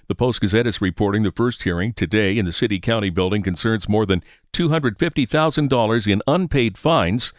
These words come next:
for repeated code violations. The second hearing on Monday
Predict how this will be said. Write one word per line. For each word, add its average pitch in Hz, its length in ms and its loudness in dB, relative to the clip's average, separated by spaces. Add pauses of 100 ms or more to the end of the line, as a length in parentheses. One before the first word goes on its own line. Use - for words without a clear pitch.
(280)
for 127 160 2
repeated 117 540 0
code 139 240 0
violations. 69 800 -4 (380)
The 82 60 -6
second 170 340 0
hearing 78 340 0
on 90 180 0
Monday 110 400 2